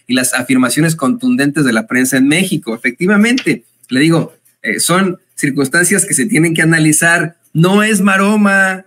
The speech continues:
para que luego no anden estos, eh, infames en los medios corporativos, eh, o en las redes sociales ahí atacándolos. No es maroma,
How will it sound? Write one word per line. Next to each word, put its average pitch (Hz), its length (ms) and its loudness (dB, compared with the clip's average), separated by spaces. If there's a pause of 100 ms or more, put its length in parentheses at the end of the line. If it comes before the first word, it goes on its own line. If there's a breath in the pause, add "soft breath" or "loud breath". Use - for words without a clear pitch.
(440)
para 139 200 -2
que 151 100 -2
luego 180 220 2
no 180 100 2
anden 180 280 0
estos, 170 540 -4 (160)
eh, 135 240 0
infames 151 880 -2 (320)
en 117 220 -4
los 117 360 -4
medios 147 380 0
corporativos, 151 1300 -2
eh, 104 240 -6
o 110 220 -6
en 110 80 -4
las 113 200 -4
redes 139 260 0
sociales 131 580 -2
ahí 117 160 -2
atacándolos. 135 560 -2
No 151 100 2
es 170 60 2
maroma, 190 580 2